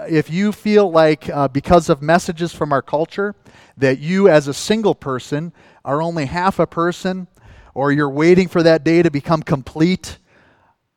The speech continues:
don't believe that lie, because we have some very good examples, uh, in our Lord Jesus Christ and in the Apostle Paul himself of people who were mightily used by God and in, and in his, in his kingdom purposes in that state of singleness. So we're gonna see here that Paul,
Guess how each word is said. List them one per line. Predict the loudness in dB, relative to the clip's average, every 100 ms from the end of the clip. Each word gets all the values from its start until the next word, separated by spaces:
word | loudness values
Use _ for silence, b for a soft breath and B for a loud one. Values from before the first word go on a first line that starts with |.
| _ -4
don't | -2 -2
believe | 2 2
that | 4 2 0
lie, | -4 -4 -8 -16 -14
because | -8 -6 -2
we | -2
have | -2
some | -6 -4
very | -2 -2
good | 0 -2
examples, | -2 -6 -4 -4 -6 -10 -14 -20 b b
uh, | -8 -8 -6
in | -6
our | -4 -4
Lord | -4 -2 -2 -4 -14
Jesus | -10 -8 -8 -12
Christ | -4 -2 -2 -4 -8
and | -6 -4
in | -4
the | -6
Apostle | -4 -6 -6 -10
Paul | -6 -4 -4
himself | -6 -6 -2 -2 -2 -10 B B B -14
of | -6
people | -6 -4
who | -4
were | -4
mightily | -2 2 2 2 0
used | 0 -4 -6 -4
by | -4
God | -2 -4 -4 -6
and | -8
in, | -10 -10
and | -8 -6
in | -8
his, | -8
in | -10 -6
his | -6 -8
kingdom | -6 -6 -6 -6
purposes | -6 -6 -8 -8 -10 -10 -16 b b b
in | -4 -2
that | -2 -4
state | -4 -4 -4
of |
singleness. | -6 -8 -8 -10 -14
So | -6 -4
we're | 0
gonna | -2
see | -2 -4 -2
here | 0 0
that | -2 -2
Paul, | 2 4 4 2 -4